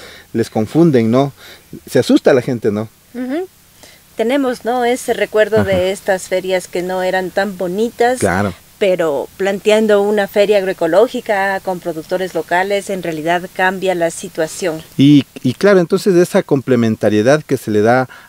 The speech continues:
Speaker 1: a la feria en esa toma de espacios públicos, en el que ya los vecinos que estaban así, así haciéndoles muecas y todo, pues dicen, bueno,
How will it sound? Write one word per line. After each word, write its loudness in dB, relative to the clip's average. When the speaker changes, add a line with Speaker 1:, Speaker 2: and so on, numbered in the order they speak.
Speaker 1:
a -2
la 0
feria 4
en 2
esa -4
toma 0
de -2
espacios -4
públicos, 0
en 2
el 2
que 4
ya 0
los -2
vecinos -2
que -20
estaban 2
así, -2
así -2
haciéndoles 2
muecas 0
y -4
todo, 2
pues 0
dicen, 2
bueno, 2